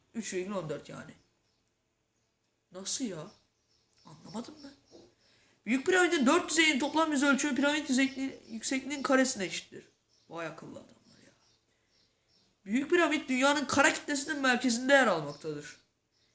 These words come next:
Piramit aynı zamanda dev bir güneş saatidir. Ekim ortasıyla Mart başı arasında düşürdüğü gölgeler mevsimleri ve yılın uzak-, uzunluğunu gösterirler.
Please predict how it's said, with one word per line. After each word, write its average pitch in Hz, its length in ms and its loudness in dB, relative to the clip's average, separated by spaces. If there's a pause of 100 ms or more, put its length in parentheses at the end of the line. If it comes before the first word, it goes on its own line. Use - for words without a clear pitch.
(140)
Piramit 254 280 -2
aynı 349 200 6
zamanda 285 340 2
dev 330 200 6
bir 311 100 4
güneş 269 300 0
saatidir. 180 440 -2 (400)
Ekim 320 320 -2
ortasıyla 240 560 0
Mart 254 300 4
başı 269 420 -2
arasında 202 580 -2
düşürdüğü 262 560 0
gölgeler 202 580 2 (300)
mevsimleri 254 540 0
ve 311 100 2
yılın 277 280 4
uzak-, 254 360 0 (200)
uzunluğunu 254 500 -4
gösterirler. 190 580 -4